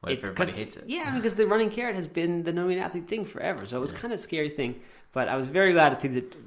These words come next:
Speaker 2: for the most part, people really did like it and are happy with it. So that makes me happy, of course.
Speaker 1: So now you're taking another chance and re-,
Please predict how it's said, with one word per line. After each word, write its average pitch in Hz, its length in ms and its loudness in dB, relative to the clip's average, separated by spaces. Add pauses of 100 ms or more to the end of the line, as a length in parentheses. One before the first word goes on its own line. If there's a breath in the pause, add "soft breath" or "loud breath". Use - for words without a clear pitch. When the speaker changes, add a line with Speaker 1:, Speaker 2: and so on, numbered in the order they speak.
(240)
Speaker 2:
for 190 160 4
the 226 80 6
most 175 200 6
part, 123 140 4
people 139 180 -2
really 127 220 0
did 110 180 -4
like 107 180 -8
it 104 80 -10
and 104 100 -10
are 104 40 -8
happy 107 300 -10
with 104 160 -10
it. - 140 -14 (440 soft breath)
So 117 260 2
that 127 320 2
makes 127 240 -2
me 170 100 4
happy, 151 280 4
of 147 100 -2
course. 151 300 0 (360 soft breath)
Speaker 1:
So - 140 -8
now 117 80 2
you're 113 100 2
taking 110 220 -2
another 117 280 2
chance 117 520 -4
and 101 380 -6
re-, 113 340 -4